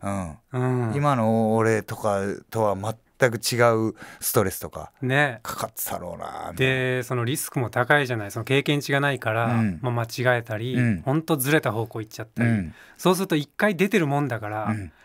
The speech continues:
Speaker 2: なんか過去の人みたいな、
Speaker 1: うん。
Speaker 2: すんごい遠回りしたり。
Speaker 1: うん。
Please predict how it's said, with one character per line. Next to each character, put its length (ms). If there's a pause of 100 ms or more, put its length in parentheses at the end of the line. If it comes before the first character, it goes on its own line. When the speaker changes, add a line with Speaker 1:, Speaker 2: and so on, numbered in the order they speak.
(160)
Speaker 2:
な 80
ん 40
か 80
過 180
去 120
の 100
人 200
み 100
た 160
い 80
な、 300
Speaker 1:
う 20
ん。 80 (220)
Speaker 2:
す 180
ん 80
ご 80
い 60
遠 180
回 160
り 80
し 80
た 140
り。 80
Speaker 1:
う 20
ん。 400